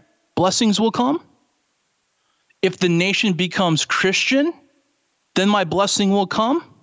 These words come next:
If you vote the right guy in, then my blessings will come? If you take the seven mountains,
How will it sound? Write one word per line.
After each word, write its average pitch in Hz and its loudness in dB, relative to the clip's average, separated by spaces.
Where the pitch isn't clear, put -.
If 190 -2
you 202 2
vote 196 0
the 190 0
right 185 0
guy 185 0
in, 240 0
then 190 0
my 196 0
blessings 196 0
will 190 2
come? 226 0
If 214 -2
you 226 2
take 220 -2
the 190 0
seven 190 0
mountains, 247 0